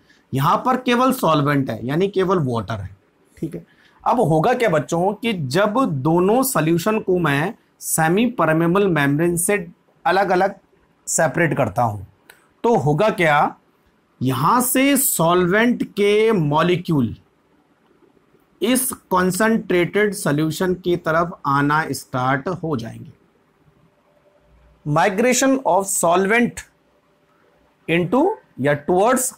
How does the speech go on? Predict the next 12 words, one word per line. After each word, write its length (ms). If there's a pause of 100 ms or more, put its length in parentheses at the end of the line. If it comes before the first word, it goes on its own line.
(160)
concentrated 800 (340)
solution, 500 (840)
ठीक 180
है। 120 (1300)
ये 260
तब 440
तक 200
migrate 440
होते 280
रहेंगे 380
जब 360
तक 120